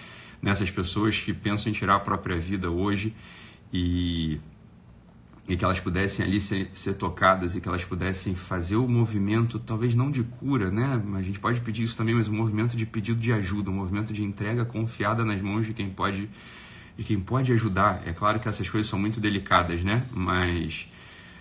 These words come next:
é, que elas pudessem fazer um ato de, um, um movimento confiado, de buscar ajuda terapêutica, de confiar no remédio, de buscar ajuda do psicólogo, de buscar ajuda de um amigo, de uma amiga, de um diretor espiritual.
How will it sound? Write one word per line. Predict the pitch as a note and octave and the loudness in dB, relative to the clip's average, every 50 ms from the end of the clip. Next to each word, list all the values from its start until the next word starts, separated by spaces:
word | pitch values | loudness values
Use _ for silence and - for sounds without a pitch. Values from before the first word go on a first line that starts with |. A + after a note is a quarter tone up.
| - - - | -18 -8 -4
é, | E2+ E2+ F2 E2+ | -2 0 0 0
que | E2 - | 0 0
elas | - F#2 | -2 -2
pudessem | - G2 G2 - - A2 | 0 0 0 0 0 0
fazer | - G#2+ G2 G#2+ | 0 0 2 2
um | G#2+ G#2 G2+ | 2 4 4
ato | G#2 A2+ - A#2 | 2 2 0 -2
de, | G2+ - A2+ G#2+ G#2 F#2+ E2+ - - | -2 -2 -2 -2 0 0 -2 -2 -2
um, | F#2 F#2+ | -2 0
um | G2 G2 - | 0 0 0
movimento | G#2 G#2 G#2 G2+ G#2 A2 A2+ - | 0 -2 0 0 0 0 0 0
confiado, | - G#2+ A2 - - - G2+ G2 G#2 G2 F2+ | 0 -2 -2 -2 -2 2 4 4 4 4 2
de | F2 G2 | -2 -2
buscar | F#2 F2+ F2+ F2 - - G#2 G#2 | -2 -2 -2 -4 -2 -2 0 0
ajuda | G2+ F#2 G2+ G2+ G2+ | 0 0 0 -2 -2
terapêutica, | F#2+ - G#2 F#2+ F#2+ F2+ - - F#2+ F#2+ F#2 F2 F2 - - G#2+ F#2 - | -2 -2 -2 -4 -4 -4 -4 -2 0 0 0 0 -2 -6 -4 -4 -4 -4
de | - - F#2 | -4 -6 -8
confiar | E2+ - G#2 G2+ G2+ - - F#2+ F#2 F#2+ | -6 -4 -4 -4 -4 -4 -2 -2 0 0
no | G2+ | 0
remédio, | G2+ G#2+ G#2 F#2+ F2+ F2+ F#2 F2+ E2+ F2+ F#2+ | 2 2 2 2 2 0 0 0 0 -2 -4
de | F2 F#2 | -4 -4
buscar | F2+ E2+ F2+ - - - G#2 | -4 -2 -4 -4 -4 -2 -2
ajuda | G#2 G2 G2 G2+ G2 F#2+ | -2 -2 -2 -2 -2 -2
do | F#2 | -4
psicólogo, | E2+ - - - - - - F#2+ F#2+ F#2 F#2 F#2+ F2 F2+ | -4 -6 -6 -8 -8 -8 -4 -2 0 2 2 2 2 0
de | F2 F2+ | 0 -2
buscar | E2+ - - - - G#2+ G#2 | -4 -4 -6 -4 -2 0 0
ajuda | G2+ G2+ G#2 F#2+ G2 | 0 0 0 -2 -2
de | F#2+ | -2
um | G2+ G2+ G2 | -2 -2 0
amigo, | F#2 F2+ F#2 G2 G2 F#2+ F#2+ | 0 2 2 2 2 2 0
de | F2 F2+ | 0 0
uma | F#2+ F#2+ F2+ F2 | 0 0 0 0
amiga, | F2 F2+ F#2+ G2 F#2+ F#2+ F#2 F2 | 2 2 2 2 2 0 0 0
de | E2 F#2 | 0 -2
um | F2+ | -2
diretor | F2 F#2+ F#2 F2+ - G#2 G2+ | 0 -2 -2 -2 -2 -2 -2
espiritual. | G#2 - - - A2 G2 F#2 - - F#2 F#2 F#2+ G2 F#2+ - | -2 -2 -2 0 0 -2 0 -2 0 2 4 4 4 2 -4